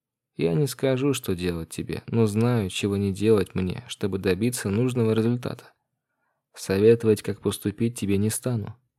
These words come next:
Ты отвечаешь за свой выбор. Если разочарована в нем, значит, не просчитала и не приняла последствий.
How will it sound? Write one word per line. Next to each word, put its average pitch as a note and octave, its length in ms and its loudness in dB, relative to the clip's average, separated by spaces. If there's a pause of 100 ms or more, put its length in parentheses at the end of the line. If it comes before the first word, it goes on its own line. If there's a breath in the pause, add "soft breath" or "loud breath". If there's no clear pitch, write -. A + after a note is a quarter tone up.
(200)
Ты B2+ 220 4
отвечаешь F2+ 600 -2
за F#2 140 -4
свой F#2 260 -6
выбор. F#2 360 -6 (540 soft breath)
Если E3+ 400 -2
разочарована C#3+ 760 4
в G2+ 60 -2
нем, F#2+ 380 0
значит, B2+ 440 -2
не G#2+ 100 0
просчитала A#2 720 -2
и G2+ 100 0
не G2 140 0
приняла F2+ 420 -2
последствий. - 680 -8